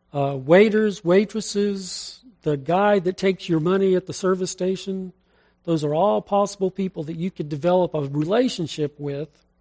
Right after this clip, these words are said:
and share the gospel with them. I know a guy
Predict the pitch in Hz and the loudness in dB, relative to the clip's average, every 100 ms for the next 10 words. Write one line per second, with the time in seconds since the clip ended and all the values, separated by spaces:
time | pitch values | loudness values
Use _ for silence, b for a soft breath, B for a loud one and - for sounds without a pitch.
0 | _ _ _ _ _ _ _ _ _ - | _ _ _ _ _ _ _ _ _ -10
1 | 139 - 156 175 165 143 156 156 - 135 | -8 -6 -2 0 0 -2 -2 -2 -6 -10
2 | 131 - 131 131 135 160 170 151 156 160 | -10 -10 -6 -4 0 2 2 0 0 0
3 | 156 | -2